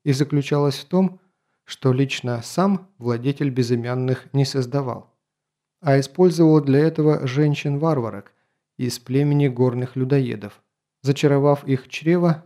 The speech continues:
из которых и появлялись безымянные. Версия Батилея, показавшаяся Грону более похожей на правду, заключалась в том, что безымянные – обычные люди,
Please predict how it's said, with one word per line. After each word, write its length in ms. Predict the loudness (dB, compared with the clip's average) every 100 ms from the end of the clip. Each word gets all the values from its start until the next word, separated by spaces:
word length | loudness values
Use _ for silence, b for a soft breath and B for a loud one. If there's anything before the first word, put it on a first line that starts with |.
| _
из 140 | -4
которых 480 | -2 -4 0 -2 0
и 100 | -6
появлялись 800 | -2 -2 -2 -8 -8 -8 -10 -14 _ -6
безымянные. 760 | -4 -2 -6 -6 -12 -16 -18 _ _ _ _ _ _ _ _ _ _ _ _
Версия 400 | 0 2 2 0
Батилея, 440 | 0 -2 0 2 2
показавшаяся 760 | -2 -10 -8 -8 -4 -6 -6 -6
Грону 360 | -2 -2 -4
более 340 | 0 2 2 -2
похожей 440 | -8 -8 -8 -8
на 120 | -10
правду, 460 | -4 -2 0 0 -2 B B B _
заключалась 680 | -4 -2 0 0 0 0 0
в 100 | -4
том, 240 | -2 0
что 200 | -2 -4
безымянные – 800 | -6 -4 -4 0 0 -2 -8 -14 -18 _ _ _ _
обычные 580 | -8 -4 -4 0 2 2
люди, 380 | 0 -2 -8